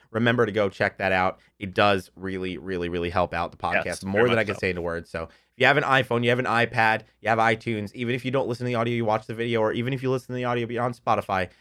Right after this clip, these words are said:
Speaker 1: leaving us that five-star review helps immensely.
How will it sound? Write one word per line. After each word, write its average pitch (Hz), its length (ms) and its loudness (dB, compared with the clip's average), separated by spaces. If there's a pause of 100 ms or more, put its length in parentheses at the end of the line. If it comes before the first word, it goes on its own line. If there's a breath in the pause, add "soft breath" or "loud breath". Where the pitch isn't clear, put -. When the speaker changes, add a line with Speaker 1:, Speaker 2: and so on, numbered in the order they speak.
(240 soft breath)
Speaker 1:
leaving 131 320 -2
us 120 100 -2
that 120 120 0
five-star 110 380 2
review 95 200 -2
helps 95 420 -4
immensely. 90 800 -4